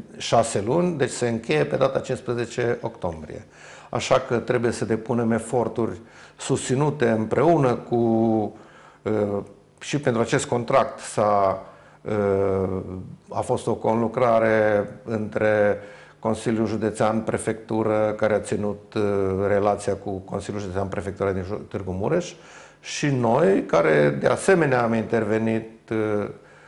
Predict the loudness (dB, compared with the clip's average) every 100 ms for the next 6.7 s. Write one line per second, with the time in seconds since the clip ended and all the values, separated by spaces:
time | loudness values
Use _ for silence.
0 | -20 -20 -6 0 2 2 2 0 2 2
1 | 2 -4 -4 -4 -6 -6 -4 -4 -2 -2
2 | -2 -2 -2 -2 -4 -4 2 2 2 -6
3 | -6 2 4 4 6 6 6 4 0 -12
4 | -20 -20 -10 -2 0 2 2 0 -2 -14
5 | -20 _ _ _ _ 0 2 2 2 2
6 | 0 0 2 4 4 4 2